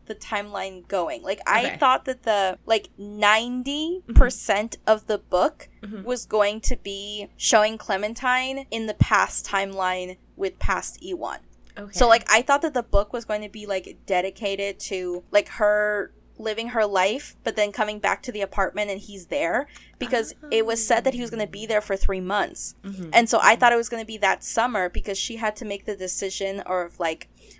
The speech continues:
Speaker 1: whether or not she was gonna get promoted at the
Speaker 2: Mm-hmm.
Speaker 1: end of the summer.
Speaker 2: Mm-hmm.
Speaker 1: So I thought the whole book was gonna be dedicated to her,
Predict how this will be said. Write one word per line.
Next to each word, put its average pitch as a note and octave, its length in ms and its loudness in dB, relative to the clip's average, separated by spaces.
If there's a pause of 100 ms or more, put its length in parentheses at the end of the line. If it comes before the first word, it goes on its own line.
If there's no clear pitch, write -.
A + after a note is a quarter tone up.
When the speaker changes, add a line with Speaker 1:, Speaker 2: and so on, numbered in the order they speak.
Speaker 1:
whether G#3 260 8
or G#3 40 4
not G3 220 2
she - 160 -4
was F#3+ 180 -8
gonna F#3+ 200 -4
get F#3 220 -2
promoted F#3 640 0
at G3 140 -2
the G3 80 -10
Speaker 2:
Mm-hmm. F#3+ 80 -2
Speaker 1:
end F#3+ 100 -2
of F3+ 80 -6
the - 80 -10
summer. G3+ 500 -2 (160)
Speaker 2:
Mm-hmm. F#3+ 160 -18
Speaker 1:
So F#3+ 100 6
I A3+ 60 6
thought B3+ 160 2
the B3 100 4
whole A#3 240 -2
book A3 220 2
was A3+ 140 -6
gonna G#3+ 160 -6
be G3+ 120 -14
dedicated G3 640 -2
to F#3+ 80 -4
her, G3 460 0